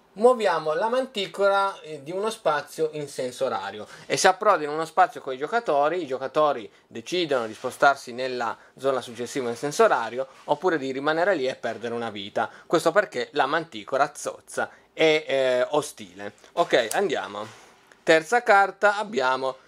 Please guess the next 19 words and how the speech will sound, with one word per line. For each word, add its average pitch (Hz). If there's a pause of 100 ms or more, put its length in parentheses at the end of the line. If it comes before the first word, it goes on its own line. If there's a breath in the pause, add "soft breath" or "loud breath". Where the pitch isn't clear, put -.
di 135
nuovo 175
le 123
foreste 135
che 139
vanno 120
subito 135
a 165
due, 170 (200 loud breath)
la 143
seconda 214
di 180
nuovo 135 (600 loud breath)
<laughs> 143
i, 143 (440 loud breath)
i 135
deserti, 131
non 165
bello. 104